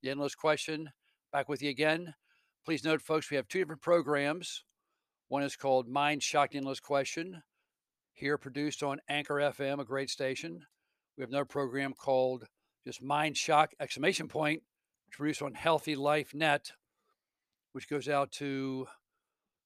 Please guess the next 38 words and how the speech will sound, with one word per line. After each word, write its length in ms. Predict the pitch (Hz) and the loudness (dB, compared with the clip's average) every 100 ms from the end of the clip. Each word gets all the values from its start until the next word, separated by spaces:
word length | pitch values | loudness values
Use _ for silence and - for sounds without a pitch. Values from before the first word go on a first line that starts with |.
| - | -6
currently 240 | 151 135 | -4 0
one 160 | 139 160 | 0 0
hundred 240 | 170 151 | -2 -2
thirty-five 560 | 170 160 - 156 151 - | 0 -2 2 2 2 0
countries 560 | 160 151 - 160 156 | -4 -4 -4 -4 -4
on 140 | 135 120 | -6 -6
sixty-five 640 | 160 - 143 156 143 135 _ | -8 -10 -6 0 2 0 _
platforms 720 | 156 143 135 - 139 139 135 | 0 0 0 -4 -2 -2 -4
to 120 | - | -6
one 100 | 131 | -6
point 180 | 127 127 | -6 -8
two 140 | - 127 | -6 -6
million 260 | 123 120 | -6 -8
viewers. 420 | 117 135 110 - - _ _ _ _ _ _ _ _ | -6 -4 -4 -10 -16 _ _ _ _ _ _ _ _
The 60 | 135 | -8
show 240 | - 151 | 0 0
on 80 | 151 | 0
Anchor 280 | 151 147 151 | -2 0 0
F 140 | 131 | 0
M 140 | 160 | 0
is 80 | 139 | 0
also 300 | 147 147 147 | 0 0 -2
growing 340 | 113 135 147 143 | -2 0 2 2
like 220 | 143 131 | 0 -2
crazy, 360 | - 151 135 | -2 -2 -2
folks, 300 | 131 147 143 | -4 -2 -2
so 80 | - | -2
hang 240 | 123 156 147 | -2 0 2
in 140 | 147 | 0
there. 300 | 143 147 165 _ _ _ _ _ _ _ - | 2 0 -2 _ _ _ _ _ _ _ -8
We're 60 | |
a 20 | |
little 120 | 131 151 | -2 -2
bit 20 | |
behind 260 | 127 147 143 | 0 0 2
our 80 | |
episodes. 460 | 143 143 - 139 123 | 2 0 -2 -2 -2
We're 140 | 127 | -4